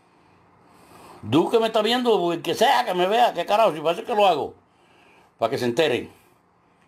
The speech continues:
Y esta vaina va para la cizaca y va para un poco de vaina de esas, estos videos. No, joda, esto ahí hay que actuar.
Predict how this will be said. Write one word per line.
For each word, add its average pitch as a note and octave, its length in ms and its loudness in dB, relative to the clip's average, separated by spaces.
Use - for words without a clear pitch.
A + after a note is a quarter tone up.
Y C#3 120 -2
esta D#3+ 200 -2
vaina F3+ 240 2
va F3 160 2
para F#3 140 2
la C3+ 40 0
cizaca F#3+ 420 -4
y F3 40 -4
va E3+ 100 0
para F3+ 120 0
un D3+ 100 -6
poco F#3 180 0
de F3 60 4
vaina F3+ 240 2
de E3 80 4
esas, D3 220 -4
estos C3 200 -6
videos. C#3 340 -2
No, - 80 -10
joda, C3 440 0
esto - 140 -8
ahí D#3 140 -2
hay F3+ 120 -2
que F3 100 -4
actuar. B2 460 -2